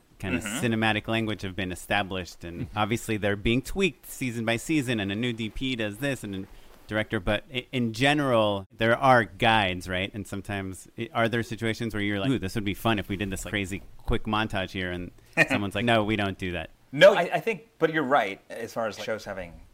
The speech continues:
Speaker 2: their own language. But it's like the English language. I mean, there are rules, and we can all craft sentences that sound like we said them, the way I talk, the way
Speaker 3: Mm-hmm.
Speaker 2: you talk, and all this.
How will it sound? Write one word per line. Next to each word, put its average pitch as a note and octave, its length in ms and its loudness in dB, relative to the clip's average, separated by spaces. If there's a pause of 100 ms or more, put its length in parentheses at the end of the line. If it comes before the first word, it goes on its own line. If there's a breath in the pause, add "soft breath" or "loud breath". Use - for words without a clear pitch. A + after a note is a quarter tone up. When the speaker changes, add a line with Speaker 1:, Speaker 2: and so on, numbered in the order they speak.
(120)
Speaker 2:
their G#2+ 160 -4
own G2+ 100 -8
language. E2 560 -12 (160)
But D3+ 120 4
it's D3+ 100 2
like C#3+ 80 2
the C3 100 0
English C#3+ 240 -2
language. E2 320 -10
I F#2 60 -4
mean, E2 200 -16 (160)
there G#2 240 0
are F#2 100 -2
rules, F#2+ 600 -4
and F#2 320 -12
we G2 80 -6 (120)
can G2 100 -10
all F#2+ 160 -4
craft - 340 -4
sentences G2 520 -12 (220)
that - 160 -8
sound G2+ 380 -4
like G2 160 -14
we G#2 340 -10
said - 240 -4
them, E2 200 -14
the G2+ 80 -12
way F#2+ 160 -6
I E2+ 80 -6
talk, F2 280 -6
the F2+ 80 -10
way E2 60 -10
Speaker 3:
Mm-hmm. D#2 80 -14
Speaker 2:
you E2+ 60 -14
talk, F2 260 -8
and E2+ 100 -20 (140)
all F2 180 -10
this. F2+ 280 -14